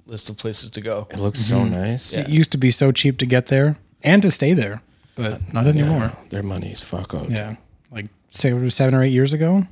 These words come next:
Speaker 1: Yeah.
Speaker 3: Too easy. You could get there for, like, two hundred bucks.
Speaker 2: What?
Speaker 1: You,
Speaker 3: Yeah.
Speaker 1: you know why I, I, uh, wanted to go there?
Speaker 3: Skiing?
Speaker 1: Uh, no, I've never been skiing in my life.
Speaker 3: Oh.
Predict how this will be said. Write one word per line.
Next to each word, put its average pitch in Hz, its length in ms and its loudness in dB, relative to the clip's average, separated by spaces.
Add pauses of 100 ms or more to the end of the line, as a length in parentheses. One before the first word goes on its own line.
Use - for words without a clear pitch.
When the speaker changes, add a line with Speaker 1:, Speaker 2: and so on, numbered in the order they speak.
Speaker 1:
Yeah. 107 280 -10
Speaker 3:
Too 110 180 -4
easy. 117 220 -2
You 113 120 -2
could 156 140 0
get 147 200 4
there 180 160 2
for, 170 180 -2
like, 123 280 -4
two 185 160 0
hundred 180 140 2
bucks. 160 380 -2 (100)
Speaker 2:
What? 185 300 6 (280)
Speaker 1:
You, 147 160 0
Speaker 3:
Yeah. 151 220 2 (120)
Speaker 1:
you 147 140 -4
know 180 100 4
why 147 540 2 (120)
I, 139 80 -4
I, 135 180 2
uh, 131 300 2 (600)
wanted 131 240 -2
to 123 60 -4
go 123 180 -2
there? 143 220 -6 (400)
Speaker 3:
Skiing? 160 1200 -8
Speaker 1:
Uh, - 20 -6
no, 139 260 -4 (300)
I've 123 140 -4
never 160 140 0
been 156 140 -2
skiing 131 240 -2
in 131 60 -4
my 123 100 -2
life. 107 380 -6
Speaker 3:
Oh. 185 280 4